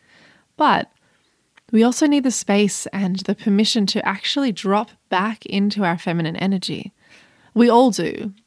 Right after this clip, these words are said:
men, women, and non-binary folk alike. Remember, this is about energy and not gender expression. They're not one and the same. And feminine energy itself is such an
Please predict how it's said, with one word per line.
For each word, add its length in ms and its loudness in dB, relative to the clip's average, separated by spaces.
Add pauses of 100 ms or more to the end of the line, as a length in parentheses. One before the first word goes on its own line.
(360)
men, 460 2
women, 260 0
and 160 0
non-binary 560 0
folk 280 -4
alike. 600 -6 (220)
Remember, 320 2
this 180 -2
is 160 -6
about 240 2 (140)
energy 420 -2
and 180 0
not 220 -2
gender 340 -6
expression. 720 -10 (920)
They're 100 0
not 180 0
one 140 -6
and 120 -8
the 60 -6
same. 380 -12 (1700)
And 500 0
feminine 680 -2
energy 840 -2
itself 840 -6
is 540 -4
such 680 -6
an 220 -6